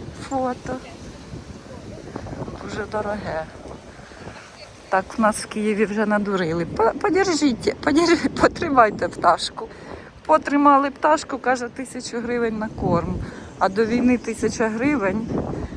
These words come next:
це було багато. А я просто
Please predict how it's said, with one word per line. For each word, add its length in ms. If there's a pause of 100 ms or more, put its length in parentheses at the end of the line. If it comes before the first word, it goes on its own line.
(600)
це 120
було 240
багато. 680 (100)
А 140
я 120
просто 640